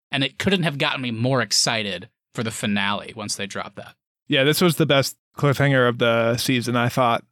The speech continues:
Speaker 2: Another thing I thought would lead to more, and, but ultimately,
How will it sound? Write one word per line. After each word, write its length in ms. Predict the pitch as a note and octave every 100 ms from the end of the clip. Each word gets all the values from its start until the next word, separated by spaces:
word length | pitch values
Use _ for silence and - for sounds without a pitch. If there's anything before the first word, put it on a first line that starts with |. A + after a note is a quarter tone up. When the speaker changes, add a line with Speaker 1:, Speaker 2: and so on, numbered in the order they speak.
| -
Speaker 2:
Another 280 | E3+ G3+
thing 160 | F#3+ G3
I 100 | E3+
thought 280 | C3 D#3 D#3+
would 180 | D3+ C3+
lead 240 | D3+ F3+
to 80 | G3
more, 360 | G3+ G#3 A3 C3+
and, 360 | - C#3 C3 G#2+
but 180 | - D3
ultimately, 680 | C3 D#3+ D#3 D#3+ E3 D#3+